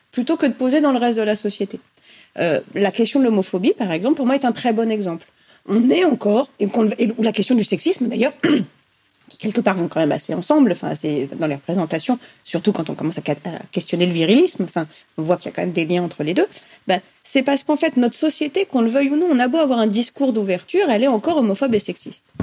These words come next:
C'est une réalité, en fait. Voilà, il y a un moment où, oui, c'est dangereux pour une femme de se trimballer dans le, dans le métro en mini-jupe à minuit.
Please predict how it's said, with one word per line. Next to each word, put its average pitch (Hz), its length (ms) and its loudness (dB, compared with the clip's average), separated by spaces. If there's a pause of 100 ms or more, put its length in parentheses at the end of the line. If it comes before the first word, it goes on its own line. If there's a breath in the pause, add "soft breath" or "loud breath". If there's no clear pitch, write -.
(260)
C'est 294 120 0
une 294 80 4
réalité, 311 560 2 (220)
en 220 80 -4
fait. 185 200 -4 (520 soft breath)
Voilà, 247 260 2
il 196 60 0
y 262 60 4
a 247 60 4
un 214 40 2
moment 196 320 2
où, 277 180 0 (360 soft breath)
oui, 285 280 2 (160)
c'est - 200 0
dangereux 240 460 2
pour 220 160 0
une 180 100 -4
femme 311 220 0
de 254 80 4
se - 60 -6
trimballer 196 420 -2
dans 196 80 -4
le, 175 60 -6 (200)
dans 175 100 -4
le 170 80 -4
métro 170 360 -2
en 269 40 4
mini-jupe 254 460 2
à 269 80 0
minuit. 302 280 2